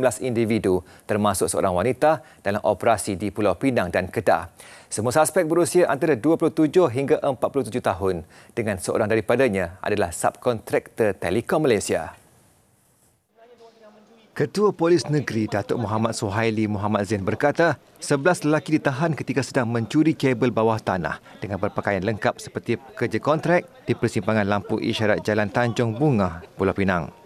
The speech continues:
Ia membawa kepada tangkapan lapan individu lain termasuk seorang wanita dalam serbuan di Sungai Petani.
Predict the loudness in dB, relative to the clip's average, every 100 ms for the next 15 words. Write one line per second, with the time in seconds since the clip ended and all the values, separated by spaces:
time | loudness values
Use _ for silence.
0 | -20 -20 -20 -10 -2 0 2 4 4 2
1 | 0 0 0 0 0 0 0 0 -2 -2
2 | -2 0 2 0 0 -4 -4 -2 -2 -2
3 | -2 0 0 0 0 -2 -4 -8 -6 -6
4 | -6 -4 -2 -2 -6 -12 -10 -8 -8 -6
5 | -4 -4 -6 -10